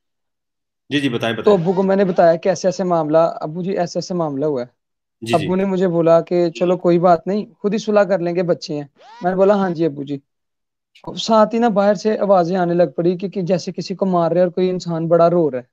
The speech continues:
Speaker 2: हमारे मोहल्ले में, हमारे घर के पास। मैं बाहर गया, मैंने अपने अब्बू को बोला, मैं बोला, "अब्बू, आप इधर ही रहिए, मैं बाहर जाता हूँ, तो मैं खुद ही उनको स-, अगर वो लड़के लड़ भी रहे होंगे तो मैंने समझा के बात खत्म कर दूंगा।"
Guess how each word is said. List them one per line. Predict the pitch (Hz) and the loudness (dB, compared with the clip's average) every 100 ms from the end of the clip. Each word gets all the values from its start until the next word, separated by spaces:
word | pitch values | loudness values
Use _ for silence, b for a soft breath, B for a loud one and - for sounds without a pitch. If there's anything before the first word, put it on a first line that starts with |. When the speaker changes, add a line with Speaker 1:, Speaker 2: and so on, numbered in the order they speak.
| _ | _
Speaker 2:
हमारे | 185 214 185 | 0 2 2
मोहल्ले | 196 208 156 | 2 2 0
में, | 147 170 - _ _ _ _ - | -2 -6 -12 _ _ _ _ -4
हमारे | 190 190 170 | 0 2 2
घर | 180 | 0
के | 151 | 0
पास। | 156 156 139 - _ _ _ _ _ | -2 -2 -4 -8 _ _ _ _ _
मैं | 170 185 | -4 0
बाहर | 165 160 208 | 0 0 0
गया, | 190 180 | 0 0
मैंने | 180 190 | 0 -4
अपने | 180 190 | -4 -6
अब्बू | 151 165 | -6 -8
को | 170 | -4
बोला, | 175 170 | -2 -2
मैं | 185 | -2
बोला, | 190 202 | -4 -2
"अब्बू, | 208 208 208 180 | -2 0 -4 -2
आप | 196 180 | -2 0
इधर | 196 208 | 0 2
ही | 214 | 2
रहिए, | 233 | 0
मैं | 220 190 | 0 0
बाहर | 185 190 | 2 2
जाता | 190 185 190 | 2 0 0
हूँ, | 202 | 0
तो | 208 | 0
मैं | 208 | 0
खुद | 202 196 | 0 -2
ही | 196 | 0
उनको | 208 196 196 | 0 0 -4
स-, | - - - | -6 -16 -2
अगर | 180 180 | 2 2
वो | 180 | 2
लड़के | 196 180 160 | 2 2 2
लड़ | 190 180 175 | 2 2 2
भी | 170 | 2
रहे | 190 | 2
होंगे | 202 175 165 | 2 0 -4
तो | 190 | -4
मैंने | 196 190 | -4 -4
समझा | 185 185 185 | -2 0 0
के | 165 | 0
बात | 175 175 165 | 2 0 0
खत्म | 135 170 | -4 -2
कर | 170 165 | -2 -2
दूंगा।" | 151 151 | -2 -2